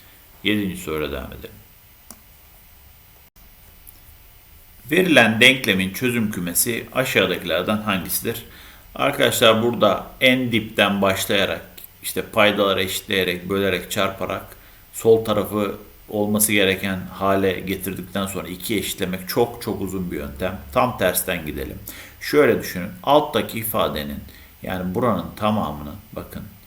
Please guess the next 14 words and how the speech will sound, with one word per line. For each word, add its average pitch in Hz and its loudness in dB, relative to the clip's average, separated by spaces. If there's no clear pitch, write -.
bir 110 -4
ifade 101 0
olduğunu 85 -4
düşünün 92 -12
buranın 78 -8
tamamının. 80 -10
Ya 120 -2
on 143 4
altıyı 123 6
kaça 127 0
bölerseniz 82 -2
iki - -10
olur? 90 -6
Sekiz. - -4